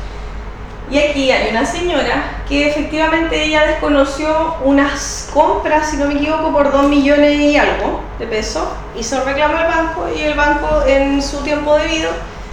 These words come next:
le devolvió un millón doscientos, que era el tope. ¿Qué pasó después? Que el banco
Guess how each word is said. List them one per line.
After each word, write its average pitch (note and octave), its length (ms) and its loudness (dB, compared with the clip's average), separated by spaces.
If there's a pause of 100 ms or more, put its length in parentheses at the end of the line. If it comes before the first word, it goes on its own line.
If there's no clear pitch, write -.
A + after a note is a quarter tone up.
(140)
le B3 160 2
devolvió C4 800 4
un C4+ 140 0
millón C4 280 2
doscientos, D4 480 0
que C4+ 100 -6
era B3+ 100 0
el B3+ 180 -4
tope. - 260 -8 (1040)
¿Qué B3 80 -8
pasó C4 320 2
después? D4+ 340 2 (600)
Que C4+ 120 8
el C#4+ 120 2
banco D4+ 640 0